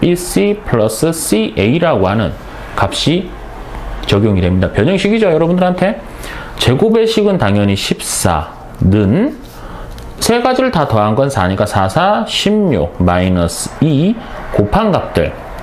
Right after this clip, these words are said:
아, 이 곱한 값들을 쓸 때가 가장 귀찮아요. 그럼 마이너스 이, 이 곱한 값들을 하시면 플러스 십육이 넘어가니까 마이너스 십육이 돼서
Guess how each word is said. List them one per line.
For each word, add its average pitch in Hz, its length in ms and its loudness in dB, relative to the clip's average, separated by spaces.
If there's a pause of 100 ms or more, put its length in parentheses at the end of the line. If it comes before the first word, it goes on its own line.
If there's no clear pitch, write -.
(460)
아, 98 120 2
이 143 60 2
곱한 147 360 2
값들을 214 260 2
쓸 151 200 0
때가 101 180 2
가장 87 260 0
귀찮아요. - 380 -2 (1500)
그럼 107 180 2
마이너스 123 500 2
이, 113 440 4
이 92 240 2
곱한 147 420 0
값들을 82 480 0 (1700)
하시면 120 760 0 (920)
플러스 294 280 2
십육이 262 380 2
넘어가니까 147 800 2
마이너스 120 480 2
십육이 139 400 4
돼서 160 540 2